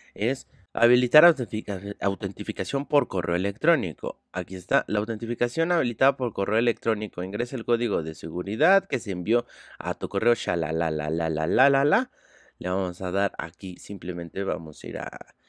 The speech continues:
lo que es el correo para obtener lo que sería nuestro código de seguridad.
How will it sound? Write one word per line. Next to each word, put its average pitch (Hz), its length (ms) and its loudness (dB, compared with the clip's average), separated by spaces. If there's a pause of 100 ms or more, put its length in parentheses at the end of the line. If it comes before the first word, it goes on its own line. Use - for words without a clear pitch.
(300)
lo 80 200 -4
que 90 80 -4
es - 240 -4
el 135 240 6
correo 110 520 4 (100)
para 92 260 0
obtener 104 560 0
lo 113 120 2
que 92 120 -14
sería 90 280 -6
nuestro 90 360 -10
código 90 480 -10
de 90 100 -6
seguridad. 110 720 2